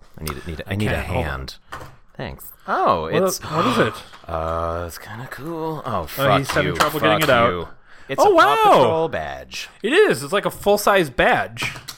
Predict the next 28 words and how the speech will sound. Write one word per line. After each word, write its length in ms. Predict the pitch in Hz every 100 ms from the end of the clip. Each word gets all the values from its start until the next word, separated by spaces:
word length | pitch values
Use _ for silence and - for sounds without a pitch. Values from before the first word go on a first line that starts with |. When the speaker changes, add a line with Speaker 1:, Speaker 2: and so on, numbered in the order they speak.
| - -
Speaker 1:
'Kay. 160 | 160 -
Speaker 2:
What 160 | 147 170
happened? 540 | 220 262 104 107 - -
Speaker 1:
Uh, 360 | 98 95 95 101
it, 260 | 113 104 -
the 80 | 90
back 260 | 82 78
fell 200 | - 71
off. 240 | 65 62 -
Speaker 2:
Oh. 80 | 143
Speaker 1:
It, 160 | 147 143
it's, 180 | -
it's 160 | 139 127
supposed 320 | 101 135 131
to 60 | -
come 160 | 71
off. 160 | 69 - _ _ -
I 40 |
Speaker 2:
What 40 | 143
Speaker 1:
don't 140 | 240
Speaker 2:
is 140 | 233
it 20 | 190
Speaker 1:
really 220 | 202 247
know 120 | 320
Speaker 2:
for? 200 | - -
Speaker 1:
what 200 | 156 151
it 160 | 139 -
does. 600 | 220 73 71 - -